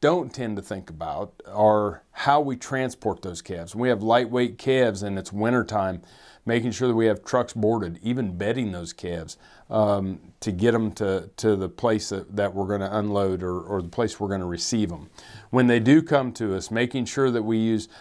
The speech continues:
low-stress cattle handling of bringing those calves off the truck. And when we put 'em in a receiving pen, making sure that we have control of the environment. If it's hot, we put bedding down so those calves have a comfortable place to lay and it's not as hot. If it's wet and it's muddy,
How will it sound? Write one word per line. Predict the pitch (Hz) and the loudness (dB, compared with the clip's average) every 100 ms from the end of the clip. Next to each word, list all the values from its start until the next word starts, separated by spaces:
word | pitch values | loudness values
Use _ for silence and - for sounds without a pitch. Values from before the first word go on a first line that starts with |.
| - - | -12 2
low-stress | 117 143 139 143 131 - | 4 4 2 0 0 2
cattle | 139 127 113 | 2 4 0
handling | 123 127 117 104 | -2 -2 -2 -4
of | 95 | 0
bringing | 107 123 117 | 2 4 4
those | 110 | 2
calves | - 123 117 107 | 2 2 2 4
off | 113 - | 2 2
the | 104 | -10
truck. | - 120 104 107 | -2 0 0 -2
And | 101 | -6
when | 104 | -2
we | 110 | -2
put | 107 147 | 0 0
'em | 135 | 0
in | 135 | 0
a | |
receiving | 123 117 151 156 151 120 | -2 -2 -2 -2 -2 -4
pen, | 117 104 107 - - - - | -6 -6 -6 -10 -20 -20 -4
making | 131 147 180 | 0 2 0
sure | - 160 147 | 0 2 2
that | 131 | 0
we | 123 120 | 0 2
have | 120 117 | 0 0
control | 117 107 - 127 120 | -6 -6 0 0 2
of | 107 | 0
the | 104 | -2
environment. | 101 90 95 87 80 76 _ _ - - | -2 0 0 -2 -8 -14 _ _ -20 -8
If | 110 127 | -2 0
it's | 117 | -2
hot, | - 156 143 117 | 2 2 2 -2
we | 107 | -8
put | 117 80 | -6 -4
bedding | 101 98 95 87 | -2 -2 -4 -4
down | 87 82 85 | -4 -4 -2
so | 110 | 0
those | 95 - | 0 2
calves | 127 113 98 | 2 2 2
have | 107 | -2
a | 95 | -4
comfortable | - - 139 127 110 | -8 -4 -4 0 -2
place | 110 113 110 - | 0 0 0 -2
to | 101 | -4
lay | 104 101 | -2 -2
and | 95 | -4
it's | 90 - | -6 -4
not | 107 101 | 0 0
as | 95 | 0
hot. | 110 104 95 | 2 2 2
If | 104 101 | -4 -6
it's | 110 - | -8 -8
wet | 104 120 127 | -2 0 0
and | 110 | -2
it's | 104 - | -8 -4
muddy, | 110 123 98 | 0 0 -2